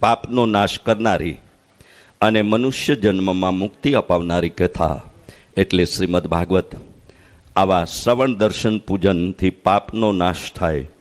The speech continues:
અને મનુષ્ય જન્મના આ ચોરાસી લાખ ફેરામાંથી આપણને સૌને મુક્તિ મળે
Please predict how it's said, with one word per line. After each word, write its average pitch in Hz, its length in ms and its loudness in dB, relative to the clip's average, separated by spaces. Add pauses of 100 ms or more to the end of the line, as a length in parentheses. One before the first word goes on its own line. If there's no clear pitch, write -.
(380)
અને 95 420 0 (220)
મનુષ્ય 110 520 0
જન્મના 87 580 0 (260)
આ 85 60 -4
ચોરાસી 101 540 0
લાખ 95 480 -2
ફેરામાંથી 87 600 -2
આપણને 90 440 -2
સૌને 117 500 -2 (680)
મુક્તિ 123 320 2
મળે 92 340 0